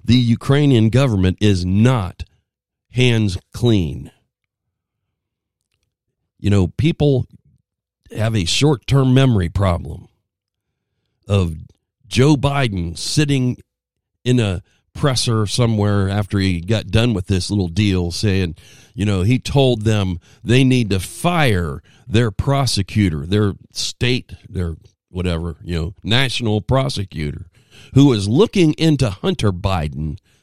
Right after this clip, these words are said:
for his dirty dealings with Burisma, the gas company in Ukraine. And he said,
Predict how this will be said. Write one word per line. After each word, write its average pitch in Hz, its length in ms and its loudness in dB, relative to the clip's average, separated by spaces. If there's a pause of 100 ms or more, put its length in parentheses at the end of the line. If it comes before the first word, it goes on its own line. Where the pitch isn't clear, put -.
(540)
for 107 200 -2
his 104 320 4
dirty 95 640 2
dealings 92 640 2
with 85 180 -6
Burisma, 98 580 0
the 82 100 -4
gas 101 320 -2
company 76 600 -8
in 85 180 -2
Ukraine. 71 560 -10 (2500)
And 117 300 2
he 120 120 2
said, 107 380 0